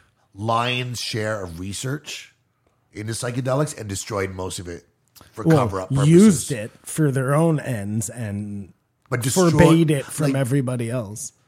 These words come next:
Speaker 1: I don't think if they said, "Okay, books open, this is what we know," there isn't even anything to
Speaker 2: Oh, you're crazy.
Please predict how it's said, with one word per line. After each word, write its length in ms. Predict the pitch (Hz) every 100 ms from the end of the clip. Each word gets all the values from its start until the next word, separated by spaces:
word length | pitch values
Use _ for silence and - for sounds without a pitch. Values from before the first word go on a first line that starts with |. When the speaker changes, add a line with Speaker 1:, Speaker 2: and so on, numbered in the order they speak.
| _ _
Speaker 1:
I 120 | -
don't 340 | 151 190 185 139
think 420 | 131 127 139 - -
if 180 | 131
they 80 | 123
said, 180 | 127 139
"Okay, 380 | 135 151 120 123 -
books 240 | 120 151 -
open, 420 | 135 143 131 127
this 140 | 131
is 60 | 127
what 120 | 143
we 80 | 127
know," 460 | 120 113 139 170 135
there 180 | 120 117
isn't 280 | 117 110 120
even 220 | 117 113
anything 480 | 110 113 - 110 98
to 480 | - 101 92 90 -
Speaker 2:
Oh, 80 | 139
you're 220 | 117 160
crazy. 1400 | 160 - - - 135 156 240 262 202 160 113 117 87